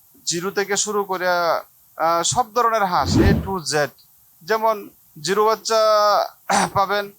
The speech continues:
তারপর, আহ, এক সপ্তাহের ব্রিডিং আছে, পনেরো দিনের ব্রিডিং আছে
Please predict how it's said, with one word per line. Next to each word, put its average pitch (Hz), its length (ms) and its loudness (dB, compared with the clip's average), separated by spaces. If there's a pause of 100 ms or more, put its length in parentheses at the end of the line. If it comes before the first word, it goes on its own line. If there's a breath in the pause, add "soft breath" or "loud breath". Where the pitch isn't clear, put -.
(260)
তারপর, 180 320 0
আহ, 180 560 2
এক 196 80 2
সপ্তাহের 190 380 -2
ব্রিডিং 185 300 -2
আছে, 190 200 -4 (120)
পনেরো 190 320 -4
দিনের 190 240 -6
ব্রিডিং 170 360 -6
আছে 190 300 -6